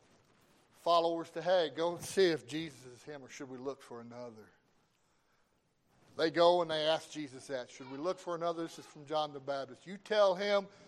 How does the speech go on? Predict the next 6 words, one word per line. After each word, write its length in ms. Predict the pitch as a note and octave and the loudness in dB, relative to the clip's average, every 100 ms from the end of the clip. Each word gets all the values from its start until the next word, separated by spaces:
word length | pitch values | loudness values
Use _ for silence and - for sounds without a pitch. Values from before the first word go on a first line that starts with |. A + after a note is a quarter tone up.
| - - - | -20 -20 0
that 280 | F3+ - - | 2 2 -2
the 160 | C#3+ - _ _ - - - - - - - C#3 | -8 -8 _ _ -20 -20 -20 -20 -20 -20 -10 4
blind 420 | F#3 G#3+ G#3+ G#3 | 8 10 10 6
receive 480 | G3 - G#3+ G3+ E3 | 0 0 -2 0 2
their 220 | F#3 F3+ | 4 4
sight, 640 | - F3 D#3+ C#3+ C#3+ - | 2 4 6 6 2 -8